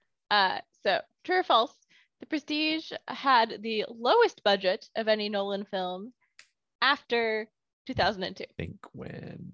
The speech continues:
Speaker 2: Memento came out, 'cause I feel like that one had a small budget. Was Memento, like, two, I feel like Memento was, like,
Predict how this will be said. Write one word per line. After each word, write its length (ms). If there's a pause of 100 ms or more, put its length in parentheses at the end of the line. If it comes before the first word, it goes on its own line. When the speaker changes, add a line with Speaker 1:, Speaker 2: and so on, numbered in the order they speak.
(120)
Speaker 2:
Memento 640
came 260
out, 240
'cause 140
I 40
feel 200
like 180
that 200
one 360
had 380
a 40
small 380
budget. 460 (400)
Was 400
Memento, 480
like, 180
two, 220 (200)
I 60
feel 120
like 100
Memento 420
was, 160
like, 140